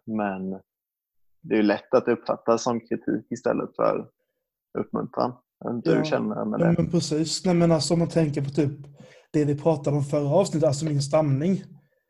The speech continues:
Speaker 2: Jag
Speaker 1: Mm.
Speaker 2: vet inte hur många gång-, gånger jag har fått, "Ta det lugnt, ta ett djupt andetag." Alltså så, det,
Speaker 1: Mm.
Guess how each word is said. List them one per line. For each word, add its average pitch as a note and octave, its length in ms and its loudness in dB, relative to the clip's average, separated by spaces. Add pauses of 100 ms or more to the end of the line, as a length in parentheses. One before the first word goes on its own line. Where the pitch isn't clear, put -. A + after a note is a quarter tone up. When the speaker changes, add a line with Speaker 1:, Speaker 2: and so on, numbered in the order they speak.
(260)
Speaker 2:
Jag E3 100 6
Speaker 1:
Mm. F3 160 8
Speaker 2:
vet - 120 0
inte F#3+ 140 6 (160)
hur G3+ 160 10
många F#3+ 300 8
gång-, E3+ 440 6
gånger F3 240 6
jag D#3+ 80 8
har D3+ 80 6
fått, C#3+ 260 -2 (420)
"Ta C4 120 10
det D4+ 80 10
lugnt, E3 340 6
ta G3 120 6
ett G3 160 0
djupt - 160 4
andetag." D3+ 520 2
Alltså - 220 -6
så, D#3+ 200 2
det, C#3+ 160 4
Speaker 1:
Mm. - 120 10